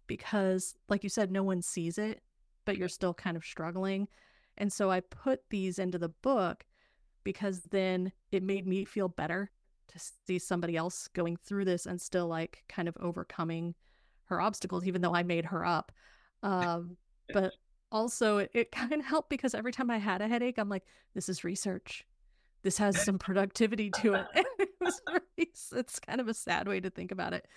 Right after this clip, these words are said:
Speaker 1: but it gave me, like, a little silver lining. And, um, we eventually figured out what it was. It's a really obscure type of headache. Um, I didn't give Tierna all the exact same symptoms, but there is a part where she talks about her eye watering and her, like,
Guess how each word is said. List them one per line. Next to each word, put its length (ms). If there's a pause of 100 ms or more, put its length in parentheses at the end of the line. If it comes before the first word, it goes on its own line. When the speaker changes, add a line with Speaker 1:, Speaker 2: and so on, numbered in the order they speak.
(280)
Speaker 1:
but 120
it 100
gave 220
me, 80
like, 180
a 60
little 260
silver 380
lining. 560 (520)
And, 280
um, 160
we 160
eventually 400
figured 240
out 140
what 120
it 80
was. 460
It's 180
a 100
really 400 (200)
obscure 720 (440)
type 340
of 80
headache. 520 (120)
Um, 480
I 120
didn't 300
give 160 (220)
Tierna 280
all 160
the 120
exact 380
same 200
symptoms, 540 (480)
but 120
there 120
is 100
a 60
part 200
where 80
she 120
talks 260
about 200
her 180
eye 160
watering 640
and 160
her, 180
like, 280